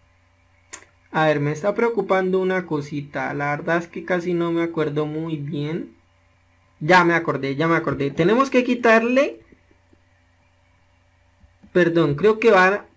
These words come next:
creo que voy a necesi-, va, va a necesitarse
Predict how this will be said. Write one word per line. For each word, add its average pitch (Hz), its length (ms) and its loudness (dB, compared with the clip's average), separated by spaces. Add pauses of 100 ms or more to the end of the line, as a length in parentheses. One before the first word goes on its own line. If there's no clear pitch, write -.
creo 226 220 0
que 240 160 4
voy 170 380 2
a 226 80 4
necesi-, 185 600 0
va, 190 300 2
va 190 440 4
a 202 120 0
necesitarse 180 1040 0